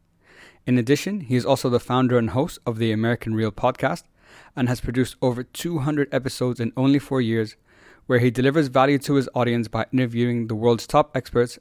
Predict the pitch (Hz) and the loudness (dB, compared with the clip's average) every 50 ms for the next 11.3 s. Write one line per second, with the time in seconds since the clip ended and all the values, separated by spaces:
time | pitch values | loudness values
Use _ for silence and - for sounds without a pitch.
0 | _ - 117 110 110 117 123 120 107 117 120 120 117 110 - - - - 113 113 | _ -4 -4 0 0 0 0 0 -2 -2 -4 -4 -4 -6 -10 -8 -2 0 0 0
1 | 110 110 104 - - - - 135 135 139 139 139 135 131 - _ _ - 117 110 | 0 -4 -6 -6 -8 -2 2 4 4 6 4 4 2 -2 -6 _ _ -6 -2 0
2 | 113 117 117 113 113 - - _ _ - 107 95 95 - - - 92 90 - - | 2 2 2 0 -2 -4 -10 _ _ -6 -4 -4 -4 -6 -6 -6 -6 -6 -6 -12
3 | - - _ _ _ _ _ _ _ - 127 127 151 180 196 180 - - 185 175 | -20 -20 _ _ _ _ _ _ _ -4 2 2 4 4 4 0 2 0 0 0
4 | 160 - 175 170 202 214 _ _ - - 127 123 113 - 151 139 131 - - 123 | 0 -2 -2 -2 -2 -4 _ _ -2 0 0 0 0 2 2 0 2 0 -4 -4
5 | 110 123 123 127 131 127 120 120 117 120 120 117 110 113 110 107 117 117 113 - | 0 2 2 2 2 2 2 0 0 0 0 -2 -2 -2 -2 -2 -2 -2 -4 -4
6 | - 110 110 110 104 - - 131 143 - - 143 151 170 - _ _ _ _ _ | -4 -4 -4 -4 -4 -2 0 -2 -2 0 -4 -6 -6 -8 -10 _ _ _ _ _
7 | _ _ _ - _ _ - 131 - - 135 - - 131 135 131 120 117 117 120 | _ _ _ -20 _ _ -6 -4 -2 -2 0 0 2 4 4 4 4 4 4 2
8 | 127 131 113 127 131 127 120 - - 127 123 120 117 - - 127 120 120 113 - | 2 2 0 0 0 -2 -2 0 0 -2 -2 -2 -4 -6 -6 -4 -2 -2 -4 -2
9 | 117 110 110 110 110 104 104 123 156 - - _ - 120 104 110 120 117 104 101 | -2 -2 -2 -2 -2 -2 -2 -2 -2 -2 -6 _ -10 -8 -4 -2 -2 -2 -2 -4
10 | 113 120 107 110 110 113 117 113 - - 107 101 110 113 123 131 131 - 139 131 | -4 -6 -4 -2 -2 -2 -2 -2 -4 -6 -6 -2 -2 0 0 -2 -2 -2 -2 -2
11 | 123 131 135 147 160 | -2 -2 -4 -6 -8